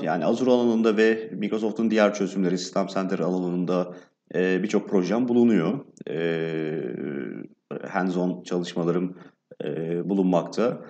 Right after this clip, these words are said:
ve aynı şekilde çeşitli platformlarda, e, online platformlarda,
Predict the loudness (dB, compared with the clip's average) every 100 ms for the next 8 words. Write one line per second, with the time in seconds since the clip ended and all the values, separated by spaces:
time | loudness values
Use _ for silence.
0 | -20 _ -4 0 0 0 -2 -2 2 4
1 | 4 4 -2 -6 -6 -6 2 2 2 0
2 | 0 2 2 2 2 0 -2 -10 -8 -4
3 | -2 -2 0 -2 2 0 0 -4 -2 0
4 | 0 0 -2